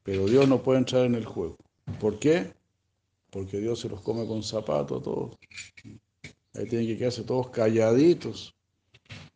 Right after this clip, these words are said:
Y solo tienen que escuchar, y solo tienen que hacer caso.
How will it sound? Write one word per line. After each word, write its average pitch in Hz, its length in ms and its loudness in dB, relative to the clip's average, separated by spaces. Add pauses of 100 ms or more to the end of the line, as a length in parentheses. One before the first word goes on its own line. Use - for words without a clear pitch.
(220)
Y 95 60 -10
solo 113 240 0
tienen 117 240 0
que 117 120 -2
escuchar, 135 840 -2 (120)
y 117 80 -6
solo 117 240 0
tienen 120 240 0
que 117 80 -2
hacer 110 320 -4
caso. 135 640 0